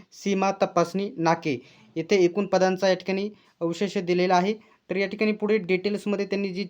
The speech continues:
चर्चा दिलेली आहे, त्याच्याबद्दल आपण माहिती बघूयात. आता जे जवान म्हणजेच पोलीस कॉन्स्टेबल, दारूबंदीचं पोलीस कॉन्स्टेबल तपासणीचं जे, अ, पद आहे, त्याच्या एकूण जागा किती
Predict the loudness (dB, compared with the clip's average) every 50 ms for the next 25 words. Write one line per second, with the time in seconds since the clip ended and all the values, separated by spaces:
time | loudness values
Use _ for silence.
0 | -8 -2 0 0 0 2 0 0 2 2 0 -2 -4 -4 -2 -2 0 0 2 4
1 | 4 4 2 0 -2 -6 -12 _ _ _ -8 -2 0 2 2 2 2 2 2 2
2 | 2 0 0 2 2 0 0 0 -4 -8 -8 -10 _ _ _ _ 2 4 4 4
3 | 6 4 0 0 -2 -8 _ _ _ _ _ _ _ -4 -2 2 2 2 4 4
4 | 0 0 2 4 6 6 8 6 4 4 4 2 2 2 0 -2 -2 _ 2 2
5 | 4 4 4 0 -2 -2 -2 0 0 0 0 -2 0 0 0 0 0 -2 -4 2
6 | 4 4 4 4 2 2 2 0 0 0 -2 -2 -4 -4 -2 -2 -2 -2 -4 -4
7 | -4 -2 -2 0 0 0 -2 -2 -4 -2 -2 -2 -2 -2 -4 -2 -2 -2 0 0
8 | -2 -2 -2 -8 -18 -18 -18 -18 -18 -18 _ -12 -12 -6 0 4 6 6 6 6
9 | 4 2 2 2 2 2 4 4 4 4 4 4 4 6 4 4 4 4 4 4
10 | 2 2 0 -4 -2 2 2 2 2